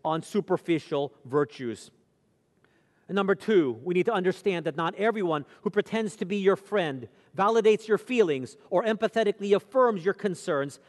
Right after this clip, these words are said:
has your best interest at heart. And number three, recognize that simply because some people believe something to be true does not make it true.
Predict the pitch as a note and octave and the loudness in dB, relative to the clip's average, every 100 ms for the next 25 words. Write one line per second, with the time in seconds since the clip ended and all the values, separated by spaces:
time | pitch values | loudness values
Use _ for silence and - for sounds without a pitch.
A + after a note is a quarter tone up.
0 | _ - G#3+ D#3 F#3+ C3+ F3 F3 - A#3+ | _ 0 0 4 2 2 -2 -4 -4 -4
1 | A3 - C#3 - C3 - D#3 B2+ - _ | -2 -2 -4 -4 -8 -4 -2 -2 -6 _
2 | _ _ _ _ _ _ G#3 G3+ G3+ G3 | _ _ _ _ _ _ -2 0 0 0
3 | G3 F3+ C#3 A#2+ D#3 G#3+ G#3 F3+ D#3 D#3 | 0 0 0 -6 -2 -2 -2 -4 -2 -4
4 | C3+ E3 - A#3+ A3 A#3 F#3 F3+ F#3 E3 | -4 -6 -4 -4 -2 -4 -2 0 -2 -2
5 | - G#3+ G#3+ F3+ G3 F3+ F#3+ A3+ D#3+ - | -2 -2 -2 0 2 2 0 0 -2 -8
6 | - A#3+ A#3 A#3 G#3 G3 F#3+ - G3+ C#3 | -4 -2 -2 0 0 0 -4 0 0 0
7 | C3 - _ D3 E3+ E3 F3 D#3 D#3 - | -6 -18 _ -2 -2 0 -4 -4 -4 -6
8 | C#3 C3 C#3+ A#2 - C3+ G#2+ | -6 -6 -8 -10 -10 -10 -10